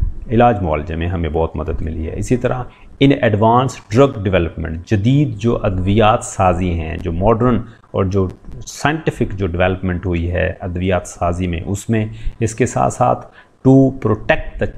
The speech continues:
changing environment, हमारा जो बदलता हुआ एनवायरनमेंट है इसको प्रोटेक्ट करने में, इसको महफूज करने में बायोफिज़िक्स ने बहुत अहम किरदार अदा किया है। इसी तरह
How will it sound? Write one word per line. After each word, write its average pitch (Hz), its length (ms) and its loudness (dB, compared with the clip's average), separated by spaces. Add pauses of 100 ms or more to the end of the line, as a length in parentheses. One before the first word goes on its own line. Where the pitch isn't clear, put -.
changing 139 400 4
environment, 85 480 0
हमारा 101 340 2
जो 95 120 -2 (140)
बदलता 143 380 4
हुआ 104 280 2
एनवायरनमेंट 85 600 -4
है - 200 -2 (340)
इसको - 340 2
प्रोटेक्ट 139 420 0
करने 85 360 -6
में, 80 220 -4
इसको 95 240 -6
महफूज 117 500 2
करने 85 300 -2
में 80 200 -6
बायोफिज़िक्स 80 640 -2
ने 117 60 -6
बहुत 87 420 -4 (100)
अहम 110 220 -2
किरदार - 460 -2
अदा - 280 -4
किया 90 240 -8
है। - 240 -20 (1200)
इसी 139 180 2
तरह 143 260 0